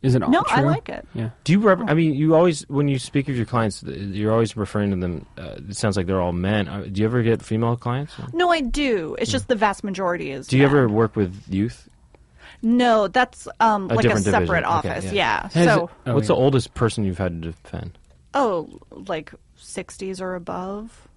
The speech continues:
Speaker 3: Seventies even?
Speaker 1: You ever dealt with an
Speaker 2: Maybe.
Speaker 1: eighty?
Speaker 2: I don't, oh, I at least, I at least did an interview for, like, a very, very, very old woman. She wasn't my client. She was someone else's client who
Speaker 1: The
Speaker 2: was
Speaker 1: heck
Speaker 2: like
Speaker 1: did she do?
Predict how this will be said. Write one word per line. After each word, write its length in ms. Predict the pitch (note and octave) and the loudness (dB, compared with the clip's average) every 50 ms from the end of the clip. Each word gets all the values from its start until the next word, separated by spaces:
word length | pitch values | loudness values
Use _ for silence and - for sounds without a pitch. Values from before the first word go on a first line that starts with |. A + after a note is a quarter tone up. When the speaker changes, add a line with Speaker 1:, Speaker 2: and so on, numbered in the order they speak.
| _ _ _ _ _ | _ _ _ _ _
Speaker 3:
Seventies 540 | - - - A#2+ G#2+ G#2 G#2+ A#2+ B2 A#2+ B2 | -8 -2 0 0 2 2 0 0 0 0 -2
even? 240 | B2+ B2+ C#3 C#3+ C#3+ | -2 -2 -2 -2 -2
Speaker 1:
You 80 | C3+ | 0
ever 100 | B2+ A#2 | 0 0
dealt 160 | A#2+ A#2+ B2 A#2+ | 2 2 2 2
with 80 | A2+ A2+ | 0 0
an 60 | B2+ | -2
Speaker 2:
Maybe. 260 | A#2+ A#2 B2 C3 C3+ | 0 0 0 0 -2
Speaker 1:
eighty? 80 | C3 - - - - _ _ - - _ _ _ - _ _ _ _ _ _ _ _ - | -4 -6 -12 -20 -20 _ _ -20 -20 _ _ _ -20 _ _ _ _ _ _ _ _ -4
Speaker 2:
I 240 | - G#3 A3+ A3+ G3 F#3 - - - | -2 0 0 0 -2 -4 -10 -8 -2
don't, 240 | - A#3+ A#3 - - - - - - - | 0 2 2 0 -2 -8 -20 -8 0 2
oh, 360 | G#3+ C4+ C#4 C#4 B3+ A3 - - | 4 6 6 6 6 4 4 2
I 160 | A#3+ A#3 A3+ | 2 2 2
at 100 | A3 - | 2 0
least, 520 | A#3 A#3 C4+ C#4+ D#4 D#4 - - - - - - - - - - - - - - - - _ _ - - - - - - - - - - | 0 0 2 2 2 0 -2 -6 -16 -16 -16 -16 -18 -20 -20 -20 -20 -20 -20 -20 -20 -20 _ _ -20 -20 -20 -20 -20 -20 -20 -20 -6 0
I 100 | - C4 | 2 4
at 60 | C4+ | 4
least 260 | C4+ D4+ D#4 D4 - | 4 4 2 2 0
did 140 | - C#4+ C#4 | 0 0 0
an 100 | B3+ A#3+ | 2 0
interview 460 | G#3+ - A#3 A#3 A#3 A3 G3 A3 G#3 | 0 0 0 0 0 0 0 -2 -2
for, 180 | G3 - - G3+ | -2 -2 -4 -4
like, 160 | G3 F#3+ F#3 | -2 -2 -2
a 60 | G3+ | -2
very, 400 | G3 F3 E3+ F3+ G3 G3 F#3 F#3 | -4 -4 -4 -2 -2 0 0 0
very, 320 | F3+ F3 F#3+ F#3 F#3 F#3 F3+ | -2 -2 -2 -4 -4 -4 -6
very 340 | E3+ F#3 F3+ F3+ F3+ F3 - | -6 -6 -6 -6 -6 -8 -6
old 340 | - - F3+ F3 F3+ E3+ | -6 -4 -4 -4 -6 -8
woman. 540 | F3+ F3+ E3 E3+ F3 D#3 C#3+ D#3 D#3+ E3+ F3 - - | -8 -8 -6 -6 -4 -6 -6 -6 -8 -10 -10 -12 -12
She 220 | - - - C4 | -8 -6 -4 0
wasn't 260 | G#3+ A#3 A#3 G#3 A3 | 0 0 0 0 -2
my 160 | - G3 G3 F#3 | -2 -4 -4 -4
client. 480 | - - G#3 G3 G3+ F3 E3 - - | -4 -4 -2 -2 -2 -4 -6 -8 -10
She 160 | - - F#3+ | -12 -10 -8
was 300 | F#3 F#3 F#3 E3 - - - - - - - - - _ _ - - - - - - - - | -8 -8 -8 -10 -12 -18 -20 -20 -20 -20 -20 -20 -20 _ _ -20 -20 -20 -20 -20 -20 -20 -10
someone 300 | - - A#3+ A3 G3+ F#3 | -4 -2 0 0 0 0
else's 280 | F#3 F#3 - G3+ F3+ | -2 -4 -4 -8 -10
client 360 | - - - F#3 F3+ F3+ E3+ E3+ | -8 -6 -6 -6 -6 -6 -8 -8
who 80 | F3+ | -8
Speaker 1:
The 60 | B2+ | -6
Speaker 2:
was 80 | - D#3+ | -4 -4
Speaker 1:
heck 80 | D#3+ E3 | -2 -2
Speaker 2:
like 60 | F3 | -2
Speaker 1:
did 100 | D#3 B2+ | -2 -2
she 200 | - - E3+ F#3 | -2 -2 -2 -2
do? 300 | F3 A#2 G2 G2 G#2 G#2+ | -2 -2 -4 -4 -6 -8